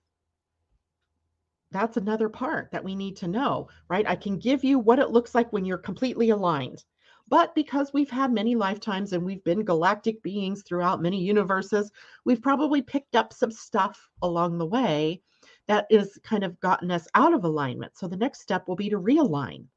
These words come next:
How do we do that? Again, I go back to the Akashic Records. The Akashic Records, your soul's record. So this is a process that I'm so excited about because I don't know if you, if you feel like me, but I'm tired of being out of alignment.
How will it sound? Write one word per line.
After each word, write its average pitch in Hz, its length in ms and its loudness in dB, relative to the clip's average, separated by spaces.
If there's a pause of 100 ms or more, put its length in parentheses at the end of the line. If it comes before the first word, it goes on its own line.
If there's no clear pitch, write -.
(380)
How 202 100 -2
do 202 80 -4
we 226 100 4
do 254 160 4
that? 294 240 2 (460)
Again, 180 420 2
I 175 80 0
go 165 160 -4
back - 240 -4
to 190 100 -8
the 196 140 -6
Akashic 214 480 -4
Records. 185 640 -2 (880)
The 180 80 -4
Akashic 214 420 -2
Records, 175 440 2
your 208 200 8
soul's 220 560 4
record. 196 600 -4 (540)
So 175 440 2 (320)
this 202 320 2
is 170 380 2
a 170 40 -4
process 190 580 -2
that 165 120 0
I'm 165 160 2
so 220 240 4
excited 240 480 4
about 151 380 2
because 165 480 0 (520)
I 240 60 6
don't 330 140 4
know 220 100 8
if 202 140 -2
you, 285 420 0
if - 180 -2
you 277 120 2
feel 302 180 4
like 220 220 6
me, 285 160 2
but 247 120 4
I'm 359 140 2
tired 415 320 4
of 415 100 2
being 208 280 4
out 185 220 4
of 147 100 -4
alignment. 151 720 0